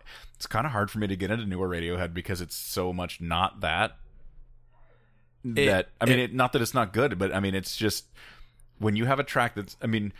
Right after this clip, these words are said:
Speaker 1: 'cause that's already a departure from Creep.
Speaker 2: Oh, yeah.
Speaker 1: And, and so then you're like, "Okay,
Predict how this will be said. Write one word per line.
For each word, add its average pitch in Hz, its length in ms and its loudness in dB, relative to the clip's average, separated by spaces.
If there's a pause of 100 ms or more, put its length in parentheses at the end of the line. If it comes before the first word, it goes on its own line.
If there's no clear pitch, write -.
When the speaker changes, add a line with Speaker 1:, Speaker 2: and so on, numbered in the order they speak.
(200)
Speaker 1:
'cause 110 160 0
that's 160 280 2
already 104 360 4
a 92 60 2
departure 90 460 0
from 85 200 -4
Creep. 90 320 -4 (580)
Speaker 2:
Oh, 123 100 -4
yeah. 113 220 -2 (840)
Speaker 1:
And, 110 300 4
and 110 160 0
so 110 240 4
then 104 200 4
you're 104 100 2
like, 98 180 4
"Okay, 87 440 2